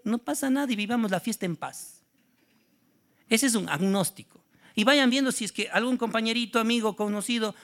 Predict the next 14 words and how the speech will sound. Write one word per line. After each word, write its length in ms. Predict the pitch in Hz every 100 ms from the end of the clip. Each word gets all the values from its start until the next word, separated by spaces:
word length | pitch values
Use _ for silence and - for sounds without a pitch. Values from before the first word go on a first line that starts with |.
| -
o 100 | 180
familiar 500 | 208 208 214 226 220
se, 220 | - 190 -
está 300 | - - 214
en 100 | 202
esta, 440 | 185 - 160 147 - -
en 100 | 170
esta 240 | 175 -
línea, 360 | 160 143 117 110
¿no? 200 | 160 214 _ _ - _ _ -
El 160 | 247
otro, 480 | 320 320 311 285 269 -
el 140 | 208
filósofo. 640 | 254 269 247 156 123 -